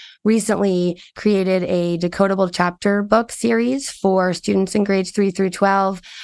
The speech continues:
based on just a need we kept hearing about.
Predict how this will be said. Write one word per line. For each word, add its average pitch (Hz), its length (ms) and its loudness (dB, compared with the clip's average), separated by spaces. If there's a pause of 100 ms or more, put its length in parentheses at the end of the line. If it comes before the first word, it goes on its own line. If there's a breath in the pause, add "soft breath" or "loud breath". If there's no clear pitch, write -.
(140 loud breath)
based 190 280 0
on 175 180 2
just - 380 -6 (120)
a 202 60 0
need 226 380 2
we 226 80 -4
kept 214 220 0
hearing 226 260 2
about. 214 460 -2